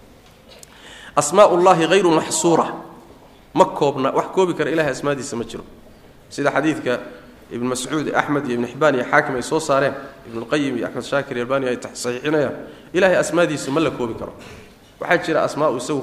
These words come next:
khaas ba leeyahay, cidna uusan u sheegin. Tayib. Sida xadiidkaa ku yimi. Asmaada Ilaahay kulligeed waa tawqiifiya. Asmaa'ullaahi kulluha tawqiifiya, waxaa laga wadaa laa tathbutu bilcaqli,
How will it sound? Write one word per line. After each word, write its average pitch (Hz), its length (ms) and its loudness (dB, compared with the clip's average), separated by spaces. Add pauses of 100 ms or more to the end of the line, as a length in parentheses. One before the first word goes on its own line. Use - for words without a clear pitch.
khaas 147 200 2
ba 135 100 -4
leeyahay, 131 340 -4
cidna 127 140 -6
uusan 107 220 -6
u 107 60 -6
sheegin. 107 220 -16 (560)
Tayib. 113 200 0 (1040)
Sida 127 240 0
xadiidkaa 135 380 0
ku 120 60 -4
yimi. 101 260 -8 (580)
Asmaada 220 400 8
Ilaahay 202 380 6
kulligeed 196 280 2
waa 170 120 6
tawqiifiya. 160 680 -2 (920)
Asmaa'ullaahi 175 840 6
kulluha 214 300 4
tawqiifiya, 190 680 0 (540)
waxaa 170 200 6
laga 180 180 6
wadaa 196 320 8 (360)
laa 180 260 8
tathbutu 180 640 0
bilcaqli, 160 760 2